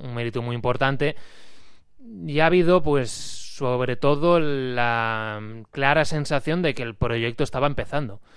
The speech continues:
Speaker 1: Mm.
Speaker 2: Es decir, que es un proyecto en el que le quedan muchos pasos por dar,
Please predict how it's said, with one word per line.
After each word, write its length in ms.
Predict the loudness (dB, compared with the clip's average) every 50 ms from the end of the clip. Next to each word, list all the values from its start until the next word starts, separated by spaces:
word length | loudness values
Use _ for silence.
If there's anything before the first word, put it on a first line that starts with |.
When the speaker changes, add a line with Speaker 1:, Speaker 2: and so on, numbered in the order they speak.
| -14 -12
Speaker 1:
Mm. 60 | -12 -12 -14 -18 -20 _ -10
Speaker 2:
Es 100 | -6 -6
decir, 220 | -6 -4 -4 -4 -4
que 60 | -4
es 80 | -6
un 80 | -6 -2
proyecto 440 | 0 2 4 4 4 2 4 2 2
en 60 | 2
el 40 | 2
que 80 | 0 0
le 120 | -2 0
quedan 200 | 0 0 0 0
muchos 240 | -2 -2 -4 -4 -2
pasos 300 | -2 -2 -2 -2 -4 -4
por 180 | 0 0 0 2
dar, 380 | 4 6 6 6 6 4 2